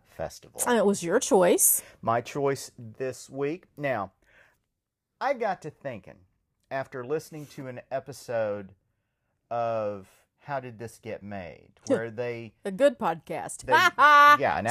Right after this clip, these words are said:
Speaker 2: Sorry.
Speaker 1: actually entertaining podcast, where, uh, they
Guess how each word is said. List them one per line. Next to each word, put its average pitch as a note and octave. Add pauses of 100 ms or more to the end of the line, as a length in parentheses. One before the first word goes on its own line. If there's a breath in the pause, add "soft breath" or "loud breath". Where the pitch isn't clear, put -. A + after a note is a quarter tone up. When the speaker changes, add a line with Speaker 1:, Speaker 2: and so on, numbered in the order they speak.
Speaker 2:
Sorry. E3+
Speaker 1:
actually G#2
entertaining A#2
podcast, F#2+
where, C3+ (380 soft breath)
uh, B2+
they C#3+